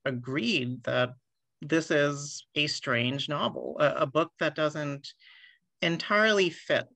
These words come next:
within Baldwin's, uh, collection of fiction and, and, and nonfiction, uh, because it, it's a little bit different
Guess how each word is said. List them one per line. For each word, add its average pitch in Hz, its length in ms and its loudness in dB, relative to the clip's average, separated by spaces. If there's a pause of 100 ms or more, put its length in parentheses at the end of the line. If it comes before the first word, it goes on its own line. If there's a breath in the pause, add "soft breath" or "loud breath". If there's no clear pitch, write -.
(560)
within 147 720 0 (400)
Baldwin's, 147 1200 2
uh, 131 400 2 (200)
collection 139 800 0 (100)
of 123 180 0
fiction - 720 -6 (140)
and, 139 200 2
and, 139 220 0
and 139 200 0
nonfiction, 120 840 -2 (540)
uh, 139 180 2
because 147 380 0
it, 180 160 2
it's 185 180 0
a 196 60 0
little 240 220 4
bit 220 220 0
different 143 540 -4